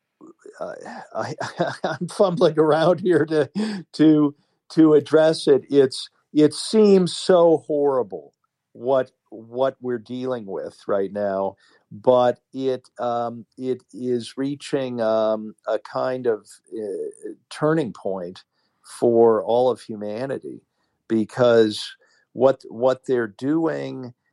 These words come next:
uh, they, they've followed a kind of insane logic of control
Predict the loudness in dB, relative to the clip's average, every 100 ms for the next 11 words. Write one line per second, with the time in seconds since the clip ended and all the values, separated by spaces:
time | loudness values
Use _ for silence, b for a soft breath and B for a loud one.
0 | _ _ -6 -2 -2 0 0 0 0 -4
1 | -4 -2 0 2 0 -2 -6 -10 -8 -8
2 | -10 -12 -12 -10 -10 -6 -2 -2 -2 -4
3 | -6 -8 -8 -12 _ _ _ _ _ _
4 | _ -2 -2 -6 -14 -14 -12 -6 -2 0
5 | 0 -2 -6